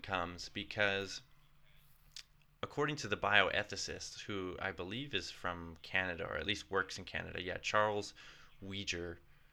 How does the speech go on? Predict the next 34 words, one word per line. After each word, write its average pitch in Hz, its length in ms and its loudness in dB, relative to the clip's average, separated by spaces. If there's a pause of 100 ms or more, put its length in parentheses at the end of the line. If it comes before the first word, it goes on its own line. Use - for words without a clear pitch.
(580)
Weiger, 87 460 -4 (180)
I 92 100 -6
don't 87 140 -8
know, 85 180 -6 (480)
uh, 92 400 2 (100)
bioethicist 95 800 8
at 67 140 -2
Western 98 380 2
University 90 520 -4
in 85 80 -10
Canada, 85 600 0 (480)
um, 87 480 0 (540)
said 101 600 4 (680)
his, 139 320 0
his 131 380 -4 (760)
concern 120 540 2
with 95 200 -2
it 87 200 2
is 95 180 -4
that 92 280 2 (840)
the 104 220 0
people 147 360 -4
who 123 160 -2
are 104 100 4
gonna 104 200 -2
be 95 100 -6
getting 95 300 2
this 107 140 -8
vaccine, 107 440 0
the 98 60 -10
parents 101 380 2
and 98 80 -8
the 87 40 -10
children, 98 360 -2